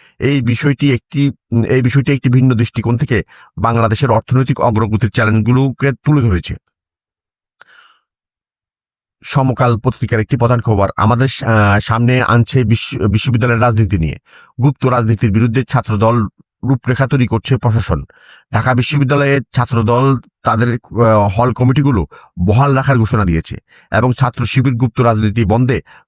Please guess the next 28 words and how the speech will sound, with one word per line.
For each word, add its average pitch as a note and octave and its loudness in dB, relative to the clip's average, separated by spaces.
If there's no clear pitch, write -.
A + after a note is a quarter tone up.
কঠোর C3+ 2
অবস্থানের A#2+ 0
কথা A2 2
বলেছে। G2 0
অন্যদিকে B2 2
বিশ্ববিদ্যালয় C#3+ 0
প্রশাসন A2 -2
ক্যাম্পাসে C#3 -2
ছাত্র A#2+ -2
রাজনীতির A2 0
রূপরেখা A2+ -2
প্রণয়নের A#2 0
জন্য E2+ -2
একটি F#3 -4
কমিটি C3 0
গঠন A2+ 0
করেছে। G#2 -2
এটি B2 0
বিশ্ববিদ্যালয়ের C3+ 0
পরিবেশ A2 -2
এবং B2 2
ছাত্র B2+ 0
রাজনীতির G#2+ 0
ভবিষ্যৎ C3 2
নিয়ে A2 0
একটি G#2+ -4
গুরুত্বপূর্ণ A2 0
আলোচনা। F2 -2